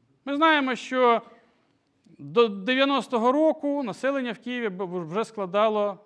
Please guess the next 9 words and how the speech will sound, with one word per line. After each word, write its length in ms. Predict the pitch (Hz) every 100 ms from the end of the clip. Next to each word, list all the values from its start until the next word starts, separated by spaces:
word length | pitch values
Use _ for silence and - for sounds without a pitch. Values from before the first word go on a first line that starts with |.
| -
декілька 520 | 135 240 233 208 208
мільйонів 840 | 170 190 214 208 151 143 123 113 - _ _
людей. 420 | 135 123 123 117 - _ _ _ _ _ _ _ _ _ _ _ _
Божа 340 | 143 214 240
Матір 380 | 240 247 240 226
не 120 | 240
терпить 500 | 233 208 214 214 214
ніякої 380 | 220 196 - 170
міжусобиці. 760 | 175 180 - 135 107 - -